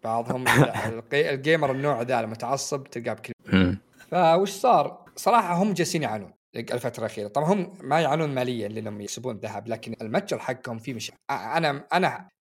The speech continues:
Speaker 1: كل لعبة، كل أسبوع أدخل وأخذ لعبة مجانية. ال-،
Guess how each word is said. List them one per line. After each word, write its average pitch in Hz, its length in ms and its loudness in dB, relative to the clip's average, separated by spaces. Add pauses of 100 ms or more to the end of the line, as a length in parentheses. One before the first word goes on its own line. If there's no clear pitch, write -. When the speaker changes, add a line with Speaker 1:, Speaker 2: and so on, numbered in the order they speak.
Speaker 1:
كل 220 180 2
لعبة، 127 380 2
كل - 180 -6
أسبوع 160 380 0
أدخل 170 220 -2
وأخذ 123 240 -2
لعبة 110 200 -6
مجانية. 98 420 -10 (200)
ال-، 117 420 -4